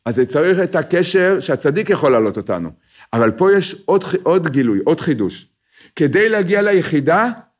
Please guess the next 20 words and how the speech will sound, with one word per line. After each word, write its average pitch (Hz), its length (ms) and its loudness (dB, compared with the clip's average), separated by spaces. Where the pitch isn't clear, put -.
חייב 160 480 -2
האדם 139 300 -2
לעבור 123 320 -2
כישלונות 101 480 -6
בעולם 85 340 -6
הזה. 71 180 -16
צריך 135 200 -4
לדעת. 110 400 -6
וגם 180 360 0
הצדיקים 196 500 0
הכי 196 180 0
גדולים, 185 480 0
כדי 160 360 2
להגיע 196 320 0
ליחידה, 185 640 0
חייבים 156 640 2
לעבור 190 380 2
כישלונות 131 500 -2
בעולם 95 300 -2
הזה. 85 180 -8